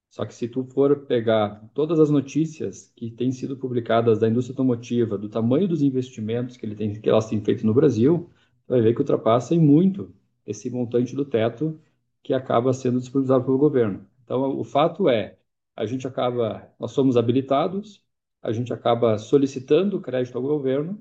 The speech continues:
e não necessariamente isso é aprovado, porque quando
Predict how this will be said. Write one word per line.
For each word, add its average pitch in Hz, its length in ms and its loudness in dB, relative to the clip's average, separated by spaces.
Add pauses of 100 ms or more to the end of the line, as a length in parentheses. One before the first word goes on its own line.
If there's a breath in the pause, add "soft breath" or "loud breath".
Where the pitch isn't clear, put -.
(560)
e 147 140 -2
não 156 220 4
necessariamente 175 720 0
isso 147 320 -2
é 143 40 2
aprovado, 139 840 -4
porque 143 720 2
quando 127 320 2